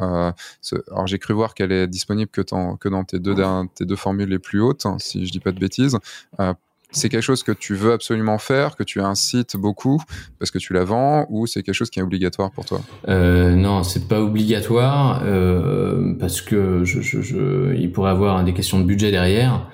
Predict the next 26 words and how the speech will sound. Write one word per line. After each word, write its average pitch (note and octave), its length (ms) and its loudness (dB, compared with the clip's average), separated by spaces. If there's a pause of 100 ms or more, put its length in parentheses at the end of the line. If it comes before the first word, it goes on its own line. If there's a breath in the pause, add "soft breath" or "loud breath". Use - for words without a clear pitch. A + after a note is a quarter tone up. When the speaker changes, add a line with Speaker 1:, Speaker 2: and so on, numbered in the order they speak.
(340 loud breath)
Speaker 2:
Euh, F2+ 720 0
je F2+ 120 -4
la E2 60 0
ferai F2 180 -4
pas G2 140 2
gratuitement G2+ 640 2
et B2 60 4
j'imposerai F2+ 480 2
pas G2+ 180 2
non F#2+ 120 2
plus A2 240 2
à F#2+ 60 2
mes F2+ 120 4
mariés F2+ 320 2
de, F#2+ 140 0
de, E2+ 160 -4
de, D#2+ 200 -6
de, F2 320 -6 (360 loud breath)
de F#2+ 60 -12
s'imposer F2+ 420 -2
ce, E2 300 -4 (640 soft breath)
cette - 240 -2
charge A2+ 160 0
supplémentaire. G2 600 0
Mais, G2 300 4
euh, F2+ 180 2